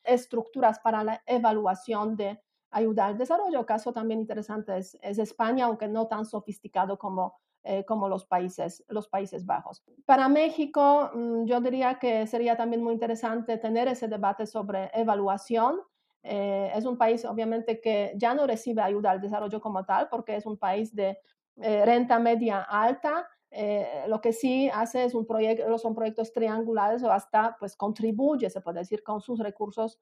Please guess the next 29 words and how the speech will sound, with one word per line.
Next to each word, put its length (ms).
eh, 600
a 140
ayuda 320
al 100
desarrollo. 560
O 40
sea, 300
precisamente 720
uno 220
de 80
los 180
programas 720
que 260
se 180
ha 160
intentado 500
desarrollar 760
en 300
este 420
contexto 540
desde 240
México 380
en 60
los 140
tiempos 380
de 220
esa 200
administración 580
actual 420